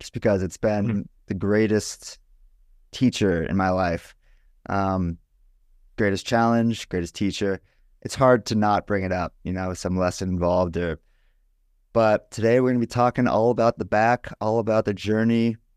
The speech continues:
Speaker 1: that we have both been on, um, different stages. But yeah, it's gonna be about pain and healing and fear, growth, and it's exciting. So just kinda kick it off.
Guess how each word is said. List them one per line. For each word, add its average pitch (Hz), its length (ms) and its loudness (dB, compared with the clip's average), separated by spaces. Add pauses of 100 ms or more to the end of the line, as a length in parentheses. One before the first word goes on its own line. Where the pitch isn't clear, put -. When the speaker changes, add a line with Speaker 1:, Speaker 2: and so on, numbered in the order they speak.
(140)
Speaker 1:
that 92 140 -6
we 98 220 0
have 92 500 0
both 107 260 0
been 101 160 0
on, 107 300 -2 (400)
um, 92 280 -6
different 110 280 -2
stages. 104 500 -2
But 95 420 0 (360)
yeah, 101 340 2
it's - 120 -16
gonna 104 120 0
be 95 280 -2
about 92 420 -4
pain 104 600 0
and 90 120 -8
healing 98 560 0 (400)
and - 120 -20
fear, 107 600 0 (160)
growth, 92 400 0
and 82 260 -2 (560)
it's - 220 -8
exciting. 65 440 -2 (380)
So 82 400 0 (1300)
just - 140 -12
kinda 165 160 2
kick 165 180 0
it 131 80 2
off. 131 440 2